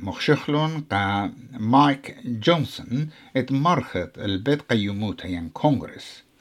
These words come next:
وميقرا جونسون من لويزيانا إلى أو قطنايا روي آيات قان المخشخة جبا قا كرسية ملالة ين سبيكر تشير.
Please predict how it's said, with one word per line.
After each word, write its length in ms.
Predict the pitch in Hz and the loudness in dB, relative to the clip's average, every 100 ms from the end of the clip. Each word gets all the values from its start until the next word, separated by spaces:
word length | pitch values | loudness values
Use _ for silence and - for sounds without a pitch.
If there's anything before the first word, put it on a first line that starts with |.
| - - - | -20 -20 -8
وميقرا 320 | 101 90 101 | -6 -2 -2
جونسون 680 | 92 127 135 - 190 214 120 | 2 2 2 -2 -2 0 0
من 160 | 87 82 | -2 -2
لويزيانا 920 | 101 127 117 87 110 107 85 92 143 - - - | -2 2 2 2 2 2 2 -2 -6 -12 -10 2
إلى 220 | 131 123 | 6 6
أو 220 | - 156 | 6 4
قطنايا 640 | 156 151 - 143 143 120 104 | 2 -2 0 6 8 6 4
روي 360 | 95 123 196 | 0 -2 -2
آيات 640 | - 151 113 107 110 117 - | 0 2 2 2 0 0 0
قان 360 | - 151 101 | 4 4 4
المخشخة 800 | 85 87 90 - - 147 - 127 | 0 -4 -6 -4 -2 -2 0 -2
جبا 680 | 101 95 147 117 90 101 247 - - - - | -2 0 2 2 -2 -4 -4 -8 -20 -20 4
قا 160 | 156 151 | 4 4
كرسية 600 | - 233 190 - 113 113 | 2 0 2 0 0 2
ملالة 540 | 120 120 120 110 82 85 | 4 6 6 6 2 -2
ين 240 | 85 90 | -4 -4
سبيكر 720 | - - 202 180 - 87 78 - | -8 -2 -2 0 -2 -2 -6 -4
تشير. 540 | - 170 95 - - | 4 4 4 -2 -16